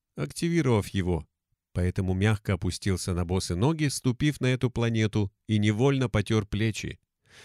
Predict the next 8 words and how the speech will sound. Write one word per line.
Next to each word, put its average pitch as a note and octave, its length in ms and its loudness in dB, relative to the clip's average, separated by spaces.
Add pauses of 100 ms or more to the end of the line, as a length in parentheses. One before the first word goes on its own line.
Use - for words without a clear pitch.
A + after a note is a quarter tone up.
(200)
Пока A2+ 320 2
летел, C#3+ 420 0
я B2 160 2
умудрился B2 600 2
замерзнуть. A#2+ 800 0 (400)
Но F#2 180 2
планета B2 500 2
жаркая, D#2+ 580 -2